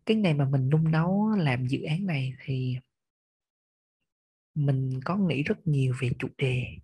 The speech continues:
Ờ, mình nên nói gì bây giờ, hoặc là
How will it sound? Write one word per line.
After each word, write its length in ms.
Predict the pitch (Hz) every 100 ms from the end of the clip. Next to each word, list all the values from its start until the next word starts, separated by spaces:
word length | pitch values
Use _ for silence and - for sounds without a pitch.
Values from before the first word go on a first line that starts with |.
| _ _ _ _ _ _ _ _ _ _ _ _ _ _
Ờ, 100 | 160 143 147 147 147 143
mình 540 | 147 147 143 135 139 147
nên 360 | 156 160 160
nói 220 | 160 190
gì 400 | 220 160 151 135 135
bây 140 | 160
giờ, 420 | 147 151 135 135 127 - -
hoặc 340 | - 135 - 147
là 320 | 131 131